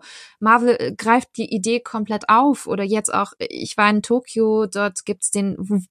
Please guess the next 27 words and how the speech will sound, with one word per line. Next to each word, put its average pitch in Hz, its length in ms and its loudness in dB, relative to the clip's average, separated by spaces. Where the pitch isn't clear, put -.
wirklich 202 280 0
in 202 100 -4
meinen 202 220 2
Augen 202 220 -2
<laughs> - 80 -4
besten - 240 0
Freizeitpark 208 560 0
der 196 120 -4
Welt, 277 220 4
Tokyo 226 280 2
Disney 190 280 0
Sea. 226 280 -2
Die 196 100 -2
haben 214 160 2
eine 196 260 0
Welt 196 300 -2
rund 202 280 -2
um, 190 500 -2
ähm, 185 340 -2
Captain 196 320 0
Nemo 180 480 2
und 180 420 -2
Jules 185 380 2
Verne 170 320 -4
und 180 220 0
Steampunk. 180 680 -4
Und 185 240 -6